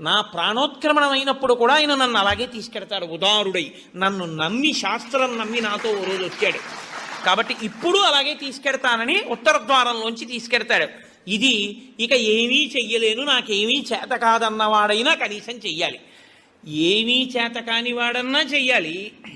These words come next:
ఈశ్వరా నాకు ఏం చేతనైనని నేను అన్నీ చేసేస్తానని ఇది మాత్రం మానేస్తాను అన్నవాడన్నా చెయ్యాలి. అందుకే శివాలయంలో ఎందుకు ఉండదో తెలుసా అండి? ఉత్తర ద్వారంలోంచి వెళ్ళేది అక్కడికే కాబట్టి ఇంకా మళ్ళీ శివాలయంలో ఉత్తర ద్వారం ఎందుకు?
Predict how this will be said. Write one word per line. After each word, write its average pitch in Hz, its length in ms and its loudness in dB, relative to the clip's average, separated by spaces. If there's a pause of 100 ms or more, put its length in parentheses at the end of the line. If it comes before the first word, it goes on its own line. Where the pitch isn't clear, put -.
(1200)
ఈశ్వరా 165 480 2
నాకు 208 340 -2
ఏం 220 300 2
చేతనైనని 233 880 0
నేను 214 240 -2
అన్నీ 202 180 -8
చేసేస్తానని 196 800 -4
ఇది 202 120 -2
మాత్రం 202 400 0
మానేస్తాను 165 560 -6 (500)
అన్నవాడన్నా 165 580 4
చెయ్యాలి. 117 460 -12 (340)
అందుకే 226 280 0
శివాలయంలో 247 680 0
ఎందుకు 226 280 -6
ఉండదో 247 240 -4
తెలుసా 233 300 -4
అండి? 247 200 -4 (420)
ఉత్తర 202 260 2
ద్వారంలోంచి 208 640 0
వెళ్ళేది 196 240 -6
అక్కడికే 190 340 -4
కాబట్టి 190 260 -2
ఇంకా 196 120 -6
మళ్ళీ 180 200 -2
శివాలయంలో 202 500 -2
ఉత్తర 208 200 -8
ద్వారం 208 220 0
ఎందుకు? 247 500 -6